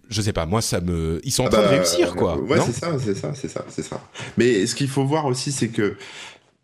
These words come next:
Speaker 2: c'est pas, enfin, le, le, le... alors moi, tu vas, tu vas encore dire que je suis un parano, hein, mais, euh, le... ce projet de loi, il est prêt depuis un moment, ou en tout cas, il est en brouillon depuis un moment.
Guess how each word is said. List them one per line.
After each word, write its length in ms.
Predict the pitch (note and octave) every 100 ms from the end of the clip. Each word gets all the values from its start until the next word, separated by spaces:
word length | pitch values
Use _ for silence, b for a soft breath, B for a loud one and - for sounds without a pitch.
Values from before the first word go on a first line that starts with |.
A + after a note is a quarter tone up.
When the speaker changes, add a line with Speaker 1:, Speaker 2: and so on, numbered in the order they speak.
| _ _ _ _ _ _ _
Speaker 2:
c'est 240 | - B2
pas, 260 | B2 B2+ B2
enfin, 220 | A2 A2+
le, 160 | A2 D#2
le, 180 | A2 A#2
le... 220 | G2 B1+
alors 180 | G2+ G2
moi, 180 | A2+
tu 180 | A2 -
vas, 100 | F#2+
tu 120 | F2+
vas 60 | F#2+
encore 180 | F#2 F#2+
dire 100 | G2+
que 40 |
je 60 | -
suis 80 | F#2+
un 80 |
parano, 460 | E2+ E2+ F#2 C3 B2+
hein, 100 | G2+
mais, 220 | G2 F#2
euh, 200 | F#2+ F#2
le... 380 | F#2 F#2+ G2 F#2+
ce 160 | F#2 F#2
projet 360 | F#2+ G2 F#2+
de 40 | F#2
loi, 280 | G#2+ G#2 G2
il 160 | F2
est 80 | E2+
prêt 200 | - F#2
depuis 240 | F2+ E2
un 60 | E2
moment, 340 | E2 F2+ G#2+
ou 140 | G2+ F2+
en 40 |
tout 140 | D#2+ G2
cas, 120 | G#2
il 100 | F#2
est 20 |
en 100 | E2
brouillon 380 | F2 F#2 G#2 G#2+
depuis 240 | F#2 F2
un 80 | E2
moment. 360 | F2 G#2+ C3